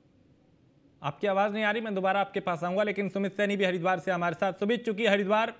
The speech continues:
धार्मिक नगरी है, लेकिन हम पूरे उत्तराखंड के संदर्भ में जब बात करते हैं तो अब तो यूसीसी भी अब यहाँ पे आ चुका है,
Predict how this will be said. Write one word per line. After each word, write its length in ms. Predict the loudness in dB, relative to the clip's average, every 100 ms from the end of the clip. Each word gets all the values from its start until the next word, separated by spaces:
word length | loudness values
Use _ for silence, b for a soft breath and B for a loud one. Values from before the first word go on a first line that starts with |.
| _ -12 -2
धार्मिक 360 | 0 0 -2 -2
नगरी 220 | 0 0
है, 100 | 0
लेकिन 260 | 0 0
हम 80 | -2
पूरे 240 | 0 2 2
उत्तराखंड 500 | 2 0 0 -4 -2
के 100 | -2
संदर्भ 360 | -2 0 0
में 140 | 0 0
जब 160 | 2
बात 200 | 2 2 -2
करते 260 | 0 0
हैं 300 | 0 -2 -10 b b b
तो 340 | 4 4 4 0
अब 120 | -2 2
तो 60 |
यूसीसी 460 | 2 2 0 -2 -2
भी 300 | 0 -2 -4
अब 180 | -6 0
यहाँ 180 | 0 2
पे 100 | 0
आ 100 | 0
चुका 320 | -2 0 2
है, 260 | 2 0